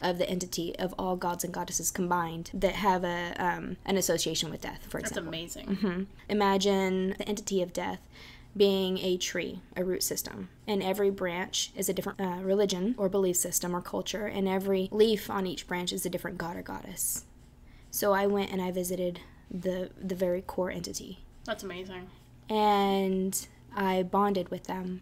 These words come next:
Speaker 1: and I learned some sort of truth from them and had a, had a very meaningful connection,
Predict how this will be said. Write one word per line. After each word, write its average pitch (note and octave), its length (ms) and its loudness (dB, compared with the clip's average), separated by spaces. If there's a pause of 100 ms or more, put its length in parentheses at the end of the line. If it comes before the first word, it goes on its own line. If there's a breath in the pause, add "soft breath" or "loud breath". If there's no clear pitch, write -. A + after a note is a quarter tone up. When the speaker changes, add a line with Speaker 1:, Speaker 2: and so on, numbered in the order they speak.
(140)
Speaker 1:
and G3 800 -4 (220)
I F#3+ 160 -2
learned F3+ 440 -2 (320 loud breath)
some A#3+ 260 4
sort A3+ 160 0
of G#3 120 0
truth - 840 -4 (560)
from F#3+ 360 2
them F3+ 460 -6 (140)
and E3+ 500 -8
had G3+ 180 2
a, G3 100 4
had - 220 -4
a G#3 40 0
very B3+ 160 10
meaningful G#3+ 400 6
connection, F#3 560 -4